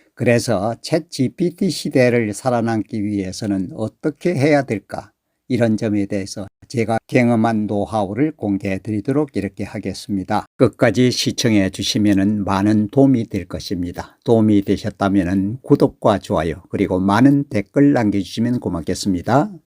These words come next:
챗지피티 시대를 살아남기 위한 노하우, 이야기 순서는 이렇게 하겠습니다. 첫 번째는 우리는 어떤 시대에 살고 있나? 두 번째는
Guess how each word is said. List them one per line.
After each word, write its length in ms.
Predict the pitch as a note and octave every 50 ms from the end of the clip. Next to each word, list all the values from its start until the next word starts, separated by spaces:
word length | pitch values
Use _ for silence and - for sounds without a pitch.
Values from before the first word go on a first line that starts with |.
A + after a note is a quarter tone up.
| _ _ -
챗지피티 840 | - C#3 C#3 C#3 - - - E3 - - - F3+ - - G#3 F3+
시대를 480 | C#3+ - - C3+ D3+ C3+ A2 G#2+ G#2 G2+
살아남기 840 | - - - C3 A#2 A#2 A2+ A2+ A2 A2 G2+ - - A2+ G2+ G2 G#2
위한 460 | G#2+ G2+ F2+ G#2+ A#2+ B2+ B2 - -
노하우, 600 | - A2+ G2 F#2 F#2 - - G#2+ G2+ G2 E2+ C#2+ _ _
이야기 500 | - A2+ A#2+ B2 B2 B2+ A#2 C#3+ D3 C#3
순서는 720 | C3+ - - A2+ A2 G#2 - B2 A2 G2 F2+ F2+ F2+ - _ -
이렇게 440 | C3 A#2 A2+ G#2 G2 _ - A#2 G2+
하겠습니다. 1000 | - A2+ G#2+ G2+ G2 F#2+ - - A2 G2 F#2 F2 D#2+ D2 D#2+ B2+ E3 E3+ E3 - _ -
첫 220 | - D3 - -
번째는 580 | - B2 A#2 A#2 - C#3+ C3+ C#3+ D#3+ D#4 C3 - _ _ _ _ _ _ _ -
우리는 480 | A#2+ A#2 B2 B2+ C#3 D#3 E3+ E3+ D#3+ -
어떤 440 | - A2 G#2+ - _ - D#3 F#3 G#3
시대에 440 | G#3 - - - - G3 E3+ D3+ C3+
살고 360 | - - A#2 A2 G2+ - G#2 G#2
있나? 420 | G2+ G2+ F#2+ F2 E2 D2+ E2 _ _ _
두 180 | - A2 G#2 E2+
번째는 640 | A#2+ A2+ A#2 A2 - C3 A2+ G#2 G2 A2 C3+ D#3